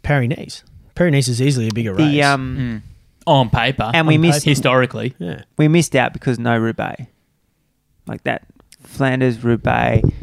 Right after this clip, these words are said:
Speaker 2: warm-up races that are just more Flanders, pretty much.
Speaker 3: Yeah.
Speaker 2: Like, that's the ultimate. That's the ultimate. Th-, th-, those two weekends are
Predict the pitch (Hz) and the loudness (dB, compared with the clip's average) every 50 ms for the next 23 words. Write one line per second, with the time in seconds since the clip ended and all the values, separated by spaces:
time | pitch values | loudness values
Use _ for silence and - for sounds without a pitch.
0 | - - - - - - - - - 135 139 127 123 - - 123 120 120 117 117 | -14 -18 -20 -20 -20 -20 -6 0 2 2 4 4 2 0 0 0 0 0 0 -2
1 | 123 117 113 107 110 110 104 104 107 104 - - - 113 110 107 95 - - 110 | -4 -6 -6 -2 -2 -2 0 -2 -4 -6 -6 -4 -2 0 0 0 0 -4 -10 -12
2 | 101 104 101 101 95 - - - 107 101 101 98 - - 151 135 120 110 - - | -10 -8 -8 -10 -10 -10 -8 -8 -6 -6 -6 -8 -10 -10 -8 -8 -8 -8 -8 -12
3 | - _ _ _ _ _ - - - - - 110 90 - - - - - - - | -16 _ _ _ _ _ -20 -20 -16 -12 -10 -10 -10 -12 -16 -20 -20 -20 -20 -20
4 | _ _ _ _ - - - - - - - - - - - - - - - 131 | _ _ _ _ -20 -20 -20 -20 -20 -20 -18 -18 -16 -18 -18 -18 -16 -6 -2 0
5 | 135 143 - - - - - - - - - _ - - - - - - _ _ | 0 -2 -2 -8 -12 -12 -12 -12 -12 -14 -14 _ -18 -20 -20 -20 -20 -20 _ _
6 | _ - 143 143 - - - 135 - 80 80 82 - - - - - - - - | _ -4 -4 -4 -4 -6 -10 -8 -6 -6 -6 -8 -10 -12 -14 -18 -18 -10 -6 -4
7 | 135 101 - 135 139 139 - - 143 143 147 147 139 - - 147 139 123 113 120 | -4 -2 -2 -2 -2 -2 -2 0 0 2 2 2 0 -2 -4 -2 0 0 0 0
8 | 120 120 - 117 113 117 117 - - - - | -2 -2 -4 -6 -10 -10 -12 -12 -12 -14 -14